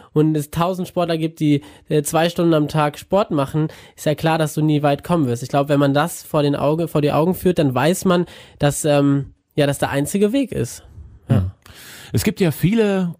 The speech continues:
Speaker 2: ältere Herrschaften, die so deiner Generation gerne mal so auf die Schnitte schmieren, "Hey, ihr habt ja wirklich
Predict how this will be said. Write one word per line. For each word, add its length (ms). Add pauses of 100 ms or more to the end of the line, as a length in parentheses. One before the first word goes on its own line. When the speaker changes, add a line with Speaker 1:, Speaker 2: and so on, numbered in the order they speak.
(720)
Speaker 2:
ältere 420
Herrschaften, 680
die 200
so 260
deiner 460
Generation 800
gerne 320
mal 160
so 140
auf 180
die 100
Schnitte 300
schmieren, 560
"Hey, 600
ihr 140
habt 160
ja 140
wirklich 720